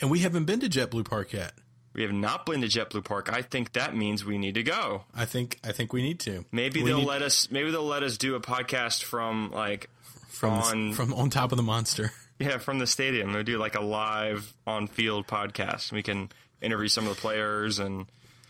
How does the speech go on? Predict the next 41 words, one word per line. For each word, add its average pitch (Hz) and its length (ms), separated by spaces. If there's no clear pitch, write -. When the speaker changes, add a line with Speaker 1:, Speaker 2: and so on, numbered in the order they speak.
Speaker 2:
you 117 80
know, 98 240
Speaker 1:
<laughs> - 20
Speaker 2:
it'll 110 160
be 113 140
good. 113 320
Speaker 1:
Yeah, 139 140
Speaker 2:
What 120 100
Speaker 1:
I 120 40
Speaker 2:
do - 0
you - 40
Speaker 1:
mean, 160 120
Speaker 2:
think? - 100
Speaker 1:
we've 196 220
done 214 300
pushing 170 340
forty 127 480
of 104 100
these 110 220
podcasts. 110 640
I 143 80
think 175 220
we 135 80
deserve 107 360
press 101 240
cred-, - 260
credentials 95 500
by 92 180
now. 87 160
Speaker 2:
Yeah, - 280
we 190 220
have, 233 320
a, 147 260
I 165 60
mean, 165 300
our 185 220
portfolio 151 760
is 107 160
exploding 113 840
with 113 260
experience 127 920